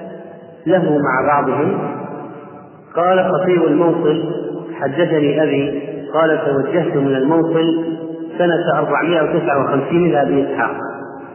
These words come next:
فلما حضرت عنده رحب بي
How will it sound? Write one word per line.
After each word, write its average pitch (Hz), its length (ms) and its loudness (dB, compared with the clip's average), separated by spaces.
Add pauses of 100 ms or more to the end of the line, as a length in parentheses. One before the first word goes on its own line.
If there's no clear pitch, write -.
(540)
فلما 196 320 2
حضرت 185 400 0
عنده 165 420 4
رحب 151 440 0
بي 117 140 0